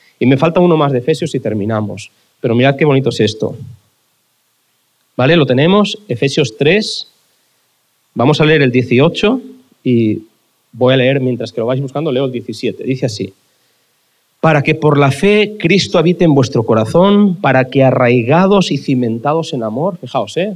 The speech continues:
"Para que por la fe Cristo viva en vuestro corazón, para que cimentados y arraigados en amor", y ahora viene el dieciocho, ¿verdad? Y dice así: seáis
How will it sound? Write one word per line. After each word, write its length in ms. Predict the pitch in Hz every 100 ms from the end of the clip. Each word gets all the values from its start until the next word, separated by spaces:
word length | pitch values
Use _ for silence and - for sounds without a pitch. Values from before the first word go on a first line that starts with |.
| -
"Para 180 | 120
que 100 | 113
por 220 | 113 117 117
la 100 | 113
fe 180 | 160
Cristo 300 | 156 151 -
viva 140 | 131 135
en 60 |
vuestro 220 | 123 120 110
corazón, 440 | 117 107 151 170
para 180 | 127 117
que 100 | 113
cimentados 720 | - 110 107 104 - 143 151
y 60 | 120
arraigados 640 | 107 104 104 131 135 135
en 80 | 110
amor", 420 | 107 175 202 190 - _ _ _ -
y 80 |
ahora 100 | 120
viene 160 | 131 131
el 80 | 123
dieciocho, 480 | 113 120 113 110 - _
¿verdad? 180 | 131 147 - -
Y 100 | 139
dice 160 | 147
así: 300 | 139 113 95 - _ _ _ _ _
seáis 800 | - - 123 143 196 208 - -